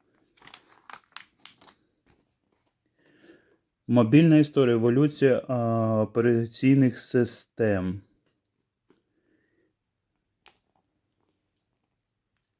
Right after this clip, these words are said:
Колись такі телефони були. Маю надію, що щось таке подібне я колись, е, придбаю для оглядів, щоб воно ще й працювало, було б вообще супер.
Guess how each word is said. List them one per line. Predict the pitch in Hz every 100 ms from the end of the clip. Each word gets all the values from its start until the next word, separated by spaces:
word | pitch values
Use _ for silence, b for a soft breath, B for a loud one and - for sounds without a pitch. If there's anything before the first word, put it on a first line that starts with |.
| _
Колись | - 104 101
такі | 104 101
телефони | 101 98 98 - 110 107
були. | 101 98 101 101 _ b b b b b b b b b b _ _ b b b b b b b _ -
Маю | 117 113
надію, | 110 113
що | - 107
щось | 95 107 -
таке | 101 104
подібне | 110 104 104 101 101
я | 98
колись, | - 98 101 98 - b b b b b _
е, | 101 95
придбаю | - 104 104 120 131 117
для | 110
оглядів, | 107 107 104 98 98
щоб | 98 113 107
воно | 104 107
ще | 104 104
й |
працювало, | 101 104 98 107 98 92
було | 95 101
б |
вообще | 101 95 98
супер. | 98 92 98 95